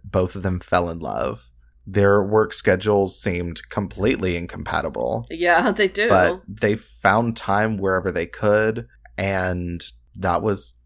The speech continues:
Speaker 1: how their relationship began. That was how they fell in love.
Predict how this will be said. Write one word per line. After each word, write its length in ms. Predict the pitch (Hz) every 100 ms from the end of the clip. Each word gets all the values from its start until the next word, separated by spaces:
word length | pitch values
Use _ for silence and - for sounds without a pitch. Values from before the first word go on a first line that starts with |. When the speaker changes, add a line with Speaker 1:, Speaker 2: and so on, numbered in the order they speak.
| _ -
Speaker 1:
how 340 | - 95 101
their 180 | 104 104
relationship 640 | 98 90 101 104 95 -
began. 340 | - - 104 80
That 100 | 87
was 100 | -
how 140 | 90
they 100 | 92
fell 300 | - 90 87
in 100 | 87
love. 380 | 90 90 -